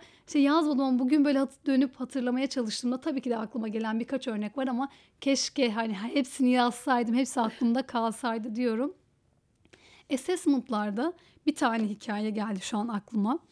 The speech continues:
Ee, bir, işte, yönetici pozisyonuna assessment yapıyoruz. İşte, sunum çalışması, rol çalışması, ajandadaki işler çalışması gibi farklı farklı simülatif vakalarla kişileri değerlendirdiğimiz bir, e, proje gerçekleştiriyoruz.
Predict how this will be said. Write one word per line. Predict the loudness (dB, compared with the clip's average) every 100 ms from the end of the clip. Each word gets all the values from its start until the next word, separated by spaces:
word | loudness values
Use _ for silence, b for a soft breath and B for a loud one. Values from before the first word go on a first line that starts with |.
| b b b b b 0
Ee, | 2 4
bir, | 2 2 -4 _ _ -18
işte, | -8 -4 2
yönetici | 4 2 -2 -2 0 0 -4 _ -10
pozisyonuna | -4 -4 -4 -4 0 0
assessment | -2 -4 -6 -6 -6
yapıyoruz. | -6 -4 -4 -2 -2 -4 -12 _ b b b
İşte, | -10 -6
sunum | -6 -2 0 0
çalışması, | -2 -4 -4 -4 -4 -4 -2 2
rol | 2 0
çalışması, | -2 -6 -4 -4 -4 -6 -6
ajandadaki | -2 0 0 0 -4 -6
işler | -6 -4 -6
çalışması | -4 -6 -6 -6 -6 -4
gibi | -4 -4 B B
farklı | -6 -4 -2 -4
farklı | -4 -4 -4
simülatif | -2 -2 -2 -4 -4
vakalarla | -2 0 0 0
kişileri | -4 -6 -4 -2
değerlendirdiğimiz | 0 0 0 -2 -2 -2 -2 -2
bir, | -6 -8 b b b
e, | -2 -2
proje | 0 4 4 4 0 -4
gerçekleştiriyoruz. | -4 -4 -6 -8 -8 -8 -8 -6 -4 -4 -8